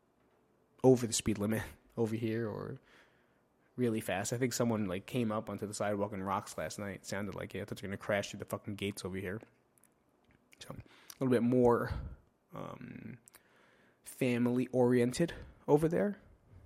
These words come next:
So it's, uh, it's in that area, and, uh, I believe it's called Five, I forgot. Five Point Grappling? Five Grappling? I don't remember. Let me see. Nah, that's right. I forget.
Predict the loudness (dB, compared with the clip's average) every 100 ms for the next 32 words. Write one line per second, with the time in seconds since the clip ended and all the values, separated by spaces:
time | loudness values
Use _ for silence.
0 | -16 -6 -2 -2 -4 -2 0 0 -4 -14
1 | _ _ -20 -10 -6 0 4 4 4 4
2 | 4 2 0 -8 -12 -6 -4 -2 -2 -2
3 | -2 -2 -4 -8 -12 -8 -2 -2 -2 -6
4 | 0 2 2 -2 -2 0 -2 -4 -12 -16
5 | -20 -20 _ _ _ _ _ _ _ _
6 | _ -6 -4 -6 -8 -14 -20 _ _ _
7 | -16 -14 -14 -18 -20 -20 -20 0 2 2
8 | 2 0 0 0 0 2 -2 0 0 0
9 | -2 -2 -4 -6 -4 -4 -2 -6 -8 -10
10 | -14 -20 -20 _ _ _ _ -14 -14 -12
11 | -12 -14 _ _ _ _ _ _ -4 -4
12 | -4 -10 -14 -18 -20 -12 -10 -10 -12